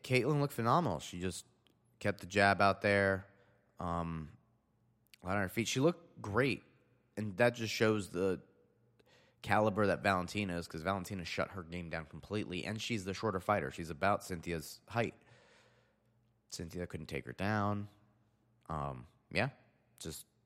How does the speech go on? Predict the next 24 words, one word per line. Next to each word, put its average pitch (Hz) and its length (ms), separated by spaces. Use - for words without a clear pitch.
crazy. 104 300
Crazy 123 240
good 123 160
performance. - 640
And 110 100
a - 20
short 113 220
notice 147 180
performance, 71 440
too. 90 160
And 117 140
then 135 160
in 120 120
welterweight, 127 480
you 110 80
had 107 220
Tim 117 180
Neen's 120 460
short - 380
notice 101 260
performance 98 380
against 98 240
Mike 104 220
Perry. 104 420